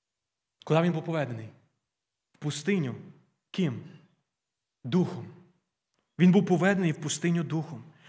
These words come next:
І знаєте, і саме в пустині, де Ісус проводив важку битву сорок днів без їжі, він був втомлений. Але ми всі знаємо, як він виграв цю битву, правда? Він перемагав Божим Словом.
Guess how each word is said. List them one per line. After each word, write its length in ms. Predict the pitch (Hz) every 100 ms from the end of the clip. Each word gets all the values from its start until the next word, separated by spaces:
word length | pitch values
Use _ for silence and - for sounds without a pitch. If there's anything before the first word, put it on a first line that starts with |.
| -
І 60 | 143
знаєте, 320 | 139 202 202
і 40 | 156
саме 260 | 208 208
в 100 | 208
пустині, 400 | 202 - 196 165
де 140 | 131 139
Ісус 320 | 131 196 143
проводив 500 | 147 151 175 147 131 - - -
важку 340 | 131 151 160 170
битву 320 | 190 208 143
сорок 340 | - 175 180
днів 300 | 165 139 - - - _ _
без 280 | 131 156 156
їжі, 320 | 165 151 117 - - _ _ _ -
він 120 | 147
був 100 | 147
втомлений. 540 | 143 160 139 120 110 104 _ _ _ _ _
Але 160 | - 170
ми 100 | 190
всі 180 | 190 214
знаємо, 320 | 208 208 170
як 160 | 165 165
він 80 |
виграв 240 | 160 151 156
цю 140 | -
битву, 280 | 143 151 123
правда? 380 | - 139 123 101 - _ _ _ _ _ _ _ _ _ -
Він 140 | 143
перемагав 480 | 143 156 147 156 135
Божим 240 | 139 135
Словом. 360 | 131 139 117 107